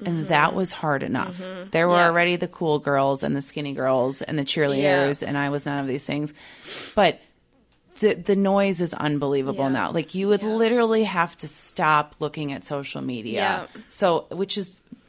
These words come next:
Speaker 1: not really an option
Speaker 2: Exactly.
Speaker 1: for most people
Speaker 2: Yep.
Speaker 1: because
Speaker 2: Yep.
Speaker 1: that's where information is
Speaker 2: Yep.
Speaker 1: too now, and to feel like, you know, and if you have a business to run that involves social media,
Speaker 2: Exactly.
Speaker 1: that's,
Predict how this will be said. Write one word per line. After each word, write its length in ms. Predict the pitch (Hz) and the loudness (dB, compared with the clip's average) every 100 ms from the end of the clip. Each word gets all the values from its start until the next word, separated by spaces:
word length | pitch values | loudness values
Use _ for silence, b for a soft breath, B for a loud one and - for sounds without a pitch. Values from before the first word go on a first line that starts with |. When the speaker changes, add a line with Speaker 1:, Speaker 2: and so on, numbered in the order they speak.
| _ | _
Speaker 1:
not 300 | 233 240 247 | 0 0 0
really 280 | 226 208 180 | -2 0 0
an 80 | 156 | 0
option 400 | 127 135 220 156 | -2 -2 -2 0
Speaker 2:
Exactly. 380 | 180 202 - | 0 -2 -4
Speaker 1:
for 100 | 185 | -6
most 320 | 175 151 151 - | -2 -2 -2 -8
people 460 | 139 226 151 175 | -8 -2 0 0
Speaker 2:
Yep. 80 | 208 | -2
Speaker 1:
because 320 | 185 180 165 | -8 -8 -8
Speaker 2:
Yep. 240 | 196 95 - | -6 -6 -2
Speaker 1:
that's 400 | 143 147 - - | -2 -2 -8 -6
where 300 | 160 156 156 | 0 2 2
information 640 | - 170 160 135 135 165 | -2 -6 -4 -4 -4 -4
is 200 | 156 156 | -2 -2
Speaker 2:
Yep. 60 | - | -4
Speaker 1:
too 200 | - 147 | -4 -2
now, 240 | 147 147 | 0 0
and 180 | 151 135 | -2 -4
to 80 | 143 | -6
feel 220 | - 135 | -8 -4
like, 260 | 131 120 - _ | -4 -6 -14 _
you 100 | 147 | -8
know, 160 | 135 143 | -4 -4
and 100 | 151 | -6
if 160 | 135 | -8
you 60 | 139 | -10
have 80 | 135 | -8
a 40 | |
business 420 | 139 180 202 196 | -6 -6 -6 -8
to 120 | - | -6
run 200 | 202 190 | -4 -4
that 100 | 190 | -2
involves 400 | 196 196 196 196 | -4 0 2 2
social 260 | 202 190 202 | -2 -6 -6
media, 320 | 196 190 196 | -6 -2 -2
Speaker 2:
Exactly. 420 | 196 175 - 185 190 196 - | -2 -6 -12 -14 -14 -16 -2
Speaker 1:
that's, 160 | 160 | -2